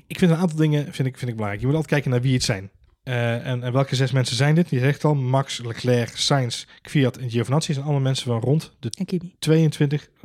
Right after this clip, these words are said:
Speaker 1: rond de tweeëntwintig tot
Speaker 2: Hmm.
Speaker 1: zesentwintig jaar. En Kimi Räikkönen,
Speaker 2: <laughs>
Speaker 1: de vleesgeworden eigen wijsheid. Dus die,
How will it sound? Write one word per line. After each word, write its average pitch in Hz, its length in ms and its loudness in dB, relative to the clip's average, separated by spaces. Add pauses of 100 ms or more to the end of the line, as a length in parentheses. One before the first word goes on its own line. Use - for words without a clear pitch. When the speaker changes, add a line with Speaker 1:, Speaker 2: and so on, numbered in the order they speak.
(140)
Speaker 1:
rond 139 120 -2
de - 100 -16
tweeëntwintig 135 680 0
tot - 340 -20
Speaker 2:
Hmm. 131 80 -8
Speaker 1:
zesentwintig 131 420 0
jaar. 156 240 2 (340)
En 175 120 4
Kimi 160 240 4
Räikkönen, 131 520 2 (280)
Speaker 2:
<laughs> - 220 -4
Speaker 1:
de 120 100 0
vleesgeworden 143 560 4
eigen 135 220 2
wijsheid. 120 460 0 (540)
Dus - 140 4
die, 240 140 4